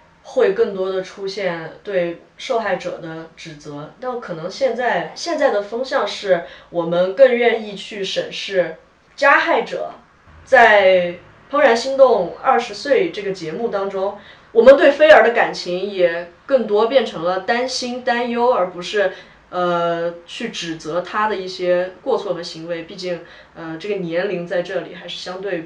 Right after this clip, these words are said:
比较幼稚的。同时，我们更加关注的也是 Jerry 这个人的一些行为，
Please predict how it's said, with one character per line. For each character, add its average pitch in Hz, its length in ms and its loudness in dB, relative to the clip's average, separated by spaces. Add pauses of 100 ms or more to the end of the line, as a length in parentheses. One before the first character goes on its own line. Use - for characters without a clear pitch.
比 156 60 -20
较 180 160 -4
幼 214 260 -6
稚 160 220 -14
的。 - 160 -16 (500)
同 240 200 2
时， 220 260 4
我 208 160 6
们 190 440 2 (240)
更 254 180 4
加 220 200 2
关 226 240 0
注 240 180 -4
的 170 240 0
也 165 180 -10
是 180 420 -2 (140)
Jerry 214 560 2 (240)
这 190 120 -6
个 180 120 2
人 160 220 -4
的 170 80 -2
一 170 100 -6
些 165 160 -10
行 156 320 -14
为， 110 220 -18